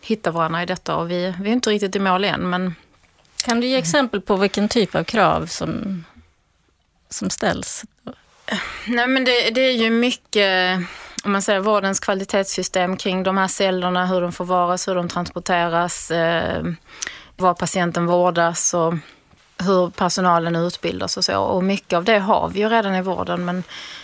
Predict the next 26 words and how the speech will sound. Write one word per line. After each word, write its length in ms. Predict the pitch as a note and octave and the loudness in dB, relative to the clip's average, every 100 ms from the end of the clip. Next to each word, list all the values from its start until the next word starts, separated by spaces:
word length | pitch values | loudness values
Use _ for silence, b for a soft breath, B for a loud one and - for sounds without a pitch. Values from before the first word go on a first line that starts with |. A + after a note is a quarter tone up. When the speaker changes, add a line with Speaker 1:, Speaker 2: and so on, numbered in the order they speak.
| B | B
Speaker 1:
en 160 | F#3 F#3 | -2 0
hel 220 | F3+ F#3 | 2 2
del 200 | G3+ F#3 | 2 2
av 80 | F#3 | -2
kraven 420 | - F3 F3+ F3+ | 2 2 2 -2
har 140 | F3+ | -2
ju 60 | F3+ | -2
varit 360 | F3+ - - G3 | -4 -8 -12 -14
belagda 580 | G3+ G#3+ F#3 F#3 F3+ F3+ | -12 -6 -2 -2 -2 -4
med 140 | F3+ | -4
sekretess, 680 | F#3+ - G#3 - - - - | -4 -6 -2 -2 0 0 0
och 80 | G3 | 2
det, 380 | G3 F#3+ F#3+ F#3+ | 2 2 0 0
det 80 | |
är 80 | F#3+ | 0
jättesvårt 680 | G3+ G#3 - - E3 - - | 0 0 -2 -4 -6 -6 -6
i 60 | |
en 100 | F#3 | -2
offentlig 420 | F#3+ G#3 F3+ F#3+ - | 0 0 0 0 2
sjukvård 420 | G3 F#3 F3+ F3+ | 0 0 -4 -2
att 180 | F3+ F3 | -4 -2
belägga 520 | F3+ F#3 F3 E3+ E3+ | 2 4 4 2 0
ett 100 | - | 0
kvalitetssystem 1000 | - F3+ F3+ G3 G3 - - - F#3 F3+ | 0 0 0 0 0 -2 -4 -4 -4 -4
med 80 | |
sekretess. 800 | - F#3 F#3+ - - - - - | -6 -6 -8 -2 -2 -2 -6 -6